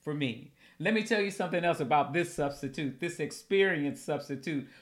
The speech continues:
who has gone through all the things that we have gone through and understands that how we suffer, but he shows us and he's given us a way out through his blood. This substitute was bruised for you.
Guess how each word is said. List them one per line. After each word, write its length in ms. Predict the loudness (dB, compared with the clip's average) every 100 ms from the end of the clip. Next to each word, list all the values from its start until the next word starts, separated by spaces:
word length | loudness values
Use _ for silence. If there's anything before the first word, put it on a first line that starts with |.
| -6
who 140 | 0
has 180 | 2 0
gone 480 | 2 4 6 4 0
through 280 | -2 0 2
all 380 | 4 6 6 4
the 140 | -2
things 400 | 0 0 0 0
that 200 | 2 2
we 200 | -2 0
have 200 | -2 0
gone 360 | 0 2 0 0
through 180 | -2
and 120 | -2 -2
understands 760 | -4 -4 -8 -6 -4 -2 -4
that 360 | 0 0 0 -6 -20 -18
how 260 | 0 2 2 0
we 140 | -6
suffer, 640 | -8 -2 0 0 -2 -4 2
but 140 | 2
he 100 | 2
shows 520 | -4 0 2 2 0 -2
us 160 | -2
and 100 | -4
he's 200 | -4 -6
given 340 | 0 0 0 -4
us 140 | -4
a 60 | -4
way 220 | -2 0
out 280 | 0 -2 -6
through 140 | -8
his 160 | -6 -8
blood. 440 | -4 -2 -2 -4 -12 -20 -20 _ 0
This 280 | 2 2 2
substitute 600 | 0 0 -6 -4 -6 -4
was 180 | -8
bruised 460 | -4 2 2 2 -4
for 140 | -4
you. 260 | -2 -2